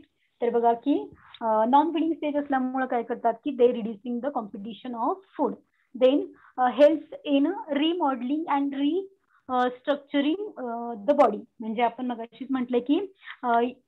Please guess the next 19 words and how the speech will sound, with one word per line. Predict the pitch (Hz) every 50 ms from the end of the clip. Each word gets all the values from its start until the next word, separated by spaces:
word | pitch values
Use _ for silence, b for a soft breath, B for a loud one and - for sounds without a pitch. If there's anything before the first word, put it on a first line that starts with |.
| _ -
pupil | 269 262 202 - - 254 254
स्टेजला | 247 - - 277 254 214 226 226
काय | 226 - 240 226
म्हटलं | 233 240 247 240 247 233
जातंय, | 240 240 240 285 311
Transitional | 285 285 262 240 240 220 254 240 - 277 285 294 285
phase | - 294 269 240 240
म्हटलं | 262 269 254 262 262 262
जातंय, | 254 269 254 - 294 311 311
कारण | 311 269 240 233 240
त्याच्यामध्ये | 240 254 240 240 247 240 247 240 247 240
काय | 247 240
होतं | 226 226 226 254
की | 247 - 311 339 339 b b b b b b 214
विंग | 254 262 262 269 254
develop | 277 262 269 262 269 269 -
होतात | 262 254 - 262 262 262
किंवा, | - - - 240 247 240 254 254 262 294 349 339 - b b b b b
अ, | 240 226 226 226 226 226 220